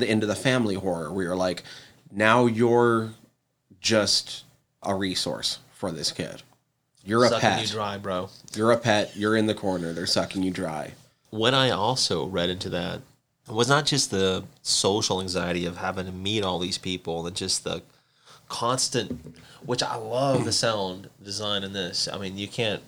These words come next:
Speaker 2: stress, I mean, it's, it's been noted too, so it's not like something, it's a revelation. It's just, it makes me think of how effective that is in movies. Like, it gives a, a whole nother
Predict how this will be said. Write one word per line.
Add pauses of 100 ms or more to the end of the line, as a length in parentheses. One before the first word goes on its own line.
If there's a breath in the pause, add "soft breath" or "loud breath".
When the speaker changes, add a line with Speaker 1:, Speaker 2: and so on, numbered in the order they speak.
Speaker 2:
stress,
I
mean,
it's,
it's
been
noted
too,
so
it's
not
like
something,
it's
a
revelation. (380 loud breath)
It's
just, (340 loud breath)
it
makes
me
think (160)
of
how
effective
that
is
in
movies.
Like,
it
gives
a, (220)
a
whole
nother